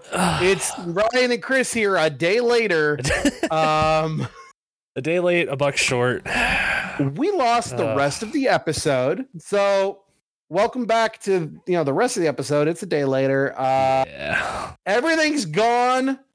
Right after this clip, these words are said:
Speaker 2: uh, from that point on, but I'll just sum up our thoughts on twenty-four. Uh,
Speaker 1: <laughs>
Speaker 2: it's,
Speaker 1: The,
Speaker 2: it's
Speaker 1: the one who didn't play the game is gonna sum it up for
Speaker 2: Yeah.
Speaker 1: us. Go ahead.
Speaker 2: Here's my sum up. Watch twenty-four,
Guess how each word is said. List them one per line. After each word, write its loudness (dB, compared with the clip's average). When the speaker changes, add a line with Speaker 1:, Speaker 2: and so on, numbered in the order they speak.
Speaker 2:
uh, 2
from -2
that 2
point 0
on, -2
but 0
I'll 0
just -2
sum 2
up 0
our 2
thoughts 0
on 0
twenty-four. -2
Uh, 2
Speaker 1:
<laughs> -18
Speaker 2:
it's, -2
Speaker 1:
The, -2
Speaker 2:
it's -4
Speaker 1:
the 0
one 0
who 0
didn't -2
play 0
the 0
game 0
is -2
gonna -2
sum -2
it 0
up 0
for -8
Speaker 2:
Yeah. 2
Speaker 1:
us. -4
Go -2
ahead. 0
Speaker 2:
Here's 0
my 0
sum 0
up. -2
Watch -2
twenty-four, -2